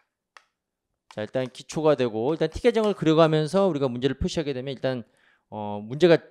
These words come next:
정리가 되는 느낌이 들어요. 시험장에서 풀 때. 그러면 이제 문제가 정리가 된다는 느낌이 들면 굉장히 시험장에서는 이게 심리적으로 봤을 때 이게 또 안정감을 주고,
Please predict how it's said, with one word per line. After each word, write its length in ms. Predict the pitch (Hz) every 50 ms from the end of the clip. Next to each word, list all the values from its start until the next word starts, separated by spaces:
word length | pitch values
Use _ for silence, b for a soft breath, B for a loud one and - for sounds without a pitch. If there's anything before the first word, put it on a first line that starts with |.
| _ _ _ _
정리가 460 | - - 127 139 165 196 208 190 190
되는 240 | 147 160 156 147 135
느낌이 260 | 120 - - 127 123
들어요. 320 | 95 98 98 90 87 90 87
시험장에서 420 | - - 139 135 120 107 98 - -
풀 160 | - 123 -
때. 360 | - 95 90 87 82 80 80 _ _ _
그러면 240 | - 127 131 127 123
이제 240 | 117 123 117 107 - b b b b b _ _ _ _ _ _ _ _ 127
문제가 220 | 131 135 143 139
정리가 440 | 135 - - 135 139 151 160 156 165
된다는 300 | 147 151 147 143 143 139
느낌이 240 | 131 - 135 131 123
들면 400 | 123 131 135 143 147 143 139 135 _ _ _ _ _ _ _ -
굉장히 240 | 143 139 151 151 139
시험장에서는 640 | - 196 185 175 175 165 147 156 151 147 131 120
이게 280 | 127 135 143 135 - _ _ _ _ _ b b b b b b
심리적으로 500 | - 208 226 220 202 190 185 165 156 143
봤을 200 | 143 131 - -
때 140 | 147 147
이게 80 | 135 127
또 140 | - - 107
안정감을 480 | 107 117 120 143 139 135 135 135 123
주고, 440 | - - 101 120 120 104 80 76 _